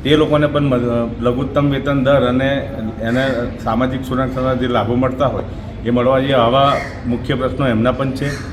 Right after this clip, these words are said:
એવા આશા વર્કરના પણ લઘુત્તમ વેતન દરમાં જો મૂકવા, એ લોકોને કર્મચારી તરીકે ગણી અને એઓને પણ સામાજિક સુરક્ષાના લાભો આપવા.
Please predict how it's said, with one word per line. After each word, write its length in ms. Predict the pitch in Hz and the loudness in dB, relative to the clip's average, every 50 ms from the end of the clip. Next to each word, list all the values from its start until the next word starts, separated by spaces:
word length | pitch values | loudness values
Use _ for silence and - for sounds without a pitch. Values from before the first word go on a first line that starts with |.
| - - - - 117 | -10 -12 -8 -2 0
એવા 120 | 123 123 | 2 2
આશા 280 | 117 110 - - 147 143 | 2 0 2 4 4 4
વર્કરના 460 | 143 143 143 135 143 139 143 143 139 | 4 4 2 -2 -2 0 0 0 0
પણ 140 | 139 139 143 | 0 0 0
લઘુત્તમ 460 | 135 127 127 123 127 123 - 139 131 | 0 0 0 0 0 -2 -4 -4 -4
વેતન 280 | 135 127 135 139 127 | -4 -4 -4 -2 0
દરમાં 320 | 127 127 123 127 135 127 123 | 0 0 2 0 0 -2 -2
જો 380 | 123 127 127 123 117 117 117 - - - - 110 | -2 -2 -2 -2 -2 -4 -4 -6 -6 -8 -6 -2
મૂકવા, 720 | 120 120 120 127 127 127 120 - 139 143 143 147 139 117 120 | 0 2 2 2 2 2 0 0 2 4 4 4 4 0 -2
એ 60 | 120 120 | -4 -2
લોકોને 260 | 127 120 127 123 123 | -2 -2 -2 -2 -2
કર્મચારી 500 | 117 117 117 117 123 120 123 127 123 123 | -2 -2 -2 0 -2 0 0 0 0 2
તરીકે 340 | 123 123 120 120 127 131 120 | 0 -2 -2 -2 -2 -4 -4
ગણી 360 | 113 110 117 120 127 147 156 165 - - - - - - - - - - | -4 -4 -2 -2 0 0 -2 -2 -4 -6 -10 -10 -12 -12 -12 -12 -8 -4
અને 160 | 117 123 135 | -2 0 0
એઓને 480 | 139 - - 127 123 127 135 143 151 143 | 0 -2 -2 -2 0 0 2 2 0 0
પણ 160 | 135 147 143 | 0 0 0
સામાજિક 460 | 135 135 127 127 135 135 135 131 - | 0 2 2 2 0 0 -2 -4 -4
સુરક્ષાના 420 | - 131 127 127 - - 127 127 123 | -4 -4 -4 -4 -4 -2 -2 0 0
લાભો 300 | 117 110 107 107 120 120 | 0 0 0 0 2 2
આપવા. 420 | 117 123 - - 143 143 151 | 2 0 0 -2 -2 0 0